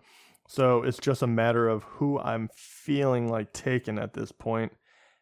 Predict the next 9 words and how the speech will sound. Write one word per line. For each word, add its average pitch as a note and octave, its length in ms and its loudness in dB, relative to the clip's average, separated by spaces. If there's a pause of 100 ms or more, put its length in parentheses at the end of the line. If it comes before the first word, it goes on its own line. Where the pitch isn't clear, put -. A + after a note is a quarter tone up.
And B2+ 280 0
I C3+ 120 2
think, A#3 340 -4
um, B2+ 360 2 (2250)
as B2 160 -6
I'm A#2 220 0
looking B2 320 0
down A2+ 280 2
this, A2 360 -6